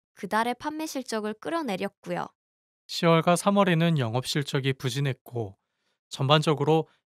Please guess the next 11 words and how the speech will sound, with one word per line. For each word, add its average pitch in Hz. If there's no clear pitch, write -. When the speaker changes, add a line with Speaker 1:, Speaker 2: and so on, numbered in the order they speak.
Speaker 2:
영업 139
실적은 170
꾸준히 180
증가하는 160
추세였지만, 139
시월 190
영업 131
실적은 156
하반기 180
최악이었네. 139
Speaker 1:
시월에 330